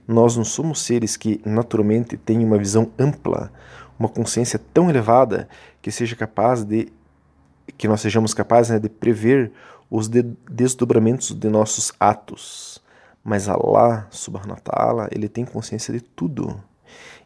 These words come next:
Então ele sabe que um passo errado aqui pode contribuir para a ruína da comunidade adiante. Ele sabe que proibição cabe para que pessoa, em que circunstância, em que momento.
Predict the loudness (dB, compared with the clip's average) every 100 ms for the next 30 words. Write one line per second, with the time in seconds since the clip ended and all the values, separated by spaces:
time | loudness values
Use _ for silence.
0 | -6 -2 0 0 0 2 2 2 -4 -6
1 | _ _ _ _ _ -6 -6 -4 2 2
2 | 2 -2 0 2 0 -6 -10 -10 -4 -2
3 | -2 -6 -4 -4 -4 -4 -4 -2 -4 -2
4 | 0 -2 -4 -4 0 2 2 2 -4 -8
5 | _ 0 0 0 -2 -2 -10 -16 -18 _
6 | _ _ _ _ _ _ -20 -20 -20 -20
7 | _ 2 4 4 4 4 4 -2 -4 _
8 | _ _ _ _ _ -6 -2 -2 -2 -2
9 | -2 -2 -6 _ 0 2 2 -2 -2 -2
10 | -2 -4 -2 -2 -2 -4 -8 -4 -4 -4
11 | -6 -6 -2 -2 -2 -8 -4 2 4 4
12 | 2 0 -6 -14